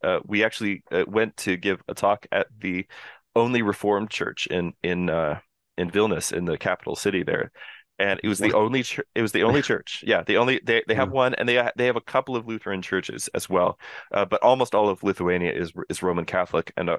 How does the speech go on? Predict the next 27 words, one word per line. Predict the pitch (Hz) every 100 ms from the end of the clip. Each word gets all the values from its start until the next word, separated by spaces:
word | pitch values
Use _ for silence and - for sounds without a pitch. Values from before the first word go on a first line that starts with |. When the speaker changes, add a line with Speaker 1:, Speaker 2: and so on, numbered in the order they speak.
| -
Speaker 1:
there | 87 87
are |
some | - 87
very | 87 87
beautiful | 82 85 -
Orthodox | 85 87 80 -
churches | - 80 - -
there | 80
as | 73
well, | 73 71
but | - -
it's | 98
Speaker 2:
Hmm. |
Speaker 1:
mostly | 95 87
Roman | 82 69 -
Catholic. | - - 76 - - -
But | 104
there's | 107
Speaker 2:
Yeah. | 104
Speaker 1:
one | 139 151
Reformed | 127 - 113 110
church, | - - - - - _ _ - _ _
and | 107
we | 104
went | 110 165
in | 240
there, | 123 82 131